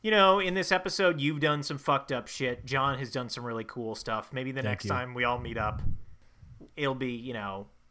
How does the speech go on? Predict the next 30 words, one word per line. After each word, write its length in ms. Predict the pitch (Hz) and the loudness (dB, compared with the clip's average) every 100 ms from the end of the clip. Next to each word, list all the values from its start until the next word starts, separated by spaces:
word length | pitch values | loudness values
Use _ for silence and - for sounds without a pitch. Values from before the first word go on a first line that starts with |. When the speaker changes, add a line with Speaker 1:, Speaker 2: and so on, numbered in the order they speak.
| - | -8
Speaker 1:
we'll, 180 | 123 135 | -6 -4
we'll 140 | 120 | -4
start 240 | - 160 | 2 2
on 100 | 143 | 2
a 40 | 123 | 0
new 140 | 131 131 | -6 -4
playing 280 | 139 123 | -4 -4
field. 280 | 117 123 143 | -4 -6 -4
W-, 160 | 165 175 | -8 -2
one 240 | 185 240 | 2 2
thing 180 | 247 233 | 2 2
I 80 | 165 | 2
do 220 | 139 147 | 0 -2
just 200 | 131 - | -2 -4
wanna 180 | 123 110 | -6 -6
do 180 | 110 107 | -8 -6
is 80 | |
just 180 | 208 - | -6 -4
a 40 | 135 | -4
little 280 | 120 117 | -4 -4
bit 160 | 101 101 | -4 -8
of 100 | 92 | -10
that 140 | 92 92 | -10 -10
American 440 | 92 87 90 101 | -10 -10 -10 -14
scene, 280 | - 87 87 | -14 -16 -18
if 100 | 85 | -14
that's 180 | - - | -14 -12
okay 220 | 98 107 | -12 -12
with 220 | 90 90 | -12 -14
you, 260 | 98 92 | -14 -14